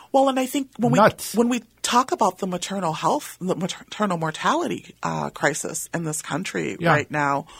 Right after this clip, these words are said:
Speaker 1: um, when you look at the statistics, what we know is that over eighty-four percent of the deaths that happen within the United States
Speaker 2: Mm-hmm.
Speaker 1: are preventable.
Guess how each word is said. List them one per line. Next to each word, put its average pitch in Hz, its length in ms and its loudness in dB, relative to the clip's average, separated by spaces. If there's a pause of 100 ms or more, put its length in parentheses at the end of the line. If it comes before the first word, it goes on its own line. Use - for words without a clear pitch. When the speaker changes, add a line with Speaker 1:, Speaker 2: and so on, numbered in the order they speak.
(500)
Speaker 1:
um, 151 500 0
when 185 220 -2
you 185 340 -4
look 214 260 -2
at 220 180 -2
the 180 100 -4
statistics, - 880 -4 (360)
what 190 300 2
we 190 240 -4
know 170 520 0 (360)
is 208 240 0
that 175 360 2 (320)
over 208 380 0
eighty-four 208 540 -2
percent 196 480 -6
of 185 100 -2
the 175 120 -2
deaths 151 420 -4
that - 180 -4
happen 185 500 -4
within 156 360 -6
the 151 80 -6
United 143 500 -6
States - 640 -6
Speaker 2:
Mm-hmm. 139 300 -4 (400)
Speaker 1:
are 233 80 6
preventable. 262 560 0